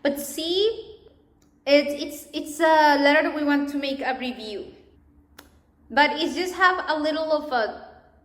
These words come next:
twist. So you can see here, for example, the words with C A, just like in English, like catastrophe, you know,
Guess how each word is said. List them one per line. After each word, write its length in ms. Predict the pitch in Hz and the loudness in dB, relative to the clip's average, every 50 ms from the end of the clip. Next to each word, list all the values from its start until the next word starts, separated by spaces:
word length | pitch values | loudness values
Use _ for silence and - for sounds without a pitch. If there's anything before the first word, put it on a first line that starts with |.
| _ _ _ _ _ _ | _ _ _ _ _ _
twist. 580 | - - 320 294 233 - - - - - - - | -12 -6 -2 -2 -2 -2 -4 -10 -14 -18 -18 -20
So 580 | - - - 294 277 254 240 240 233 233 233 233 | -18 -8 0 2 4 4 6 6 4 4 2 0
you 140 | 240 262 254 | -6 -6 -4
can 200 | - 311 302 302 | -4 -4 -4 -4
see 200 | - - 311 285 | -6 -6 -8 -8
here, 300 | 285 294 233 220 208 202 | -8 -8 -8 -8 -8 -8
for 160 | 202 - 226 | -10 -10 -12
example, 460 | 220 220 - - 233 220 226 226 226 | -12 -12 -8 -6 -6 -6 -4 -8 -6
the 140 | 214 226 214 | -4 -4 -4
words 340 | 190 202 208 208 208 - - | -2 -4 -6 -6 -6 -8 -6
with 160 | 254 269 269 | -6 -6 -6
C 380 | - - - 247 247 262 240 254 | -6 -8 -6 -4 -4 -4 -2 -2
A, 340 | 240 220 208 208 226 226 - | 0 0 0 0 -2 -6 -4
just 220 | - 269 269 277 285 | -4 -4 -4 -2 -4
like 200 | 294 294 294 294 | -6 -6 -4 -4
in 80 | 277 | -4
English, 340 | 269 226 196 214 226 233 226 | -4 -4 -6 -6 -8 -8 -8
like 240 | - 208 202 202 - | -8 -8 -8 -10 -12
catastrophe, 880 | - - 240 240 233 233 247 220 214 - - - - 262 254 - - | -2 0 0 0 2 2 0 0 0 -2 -8 -6 -6 -6 -6 -6 -6
you 240 | 320 311 302 285 277 247 | -6 -4 -2 -2 -2 -2
know, 180 | 233 220 - | -4 -6 -10